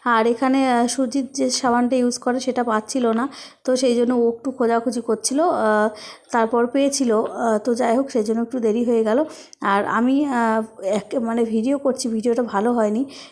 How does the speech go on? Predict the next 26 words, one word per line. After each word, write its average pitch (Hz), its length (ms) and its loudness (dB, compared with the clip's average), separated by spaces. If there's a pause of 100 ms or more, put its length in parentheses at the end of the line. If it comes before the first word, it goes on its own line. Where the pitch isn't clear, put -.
কেননা 254 300 2
ছেলেকে 262 500 0
মানে, 285 220 2
আহ, 269 400 -2 (120)
ঠেকিয়ে 269 340 -2
রাখ-, 277 480 0
সামলাচ্ছি, 269 680 -2 (300)
ঠেকিয়ে 269 320 0
রাখছি, 294 340 0
আবার 240 240 2
ভিডিও 214 320 0
করছি, 208 320 -2
বুঝতেই 240 360 0
পারো, 247 280 0
মানে 220 320 -2 (320)
এটা 277 200 0
হাত 262 140 2
দিচ্ছে, 269 320 0
ওটা 254 200 2
ফেলছে, 240 340 0
এরকমটা। 214 520 0 (360)
তো 233 200 2
সেই 240 220 2
জন্য 233 280 2
আর 220 140 2 (100)
কি। 339 200 0